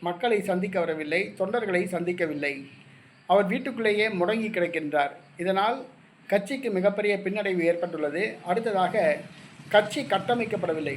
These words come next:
கட்சியில் பொறுப்பாளர்கள் முழுமையாக நியமிக்கப்படவில்லை. கட்சி கட்டமைக்கப்படவில்லை. கட்சி தொண்டர்களுக்கு பணிகள் எதுவும் வழங்கப்படவில்லை.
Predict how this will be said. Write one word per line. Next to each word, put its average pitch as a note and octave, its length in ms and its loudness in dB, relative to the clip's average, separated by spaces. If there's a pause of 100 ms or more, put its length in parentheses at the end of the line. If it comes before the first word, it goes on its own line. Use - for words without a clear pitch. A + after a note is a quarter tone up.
(120)
கட்சியில் A#3 500 -2
பொறுப்பாளர்கள் G#3+ 680 2
முழுமையாக G#3 540 0
நியமிக்கப்படவில்லை. F3+ 840 0 (880)
கட்சி G3+ 340 0
கட்டமைக்கப்படவில்லை. F#3+ 1000 0 (400)
கட்சி G3 300 0
தொண்டர்களுக்கு G#3 720 0 (140)
பணிகள் A#3 400 2
எதுவும் F#3+ 500 -4
வழங்கப்படவில்லை. E3 760 -2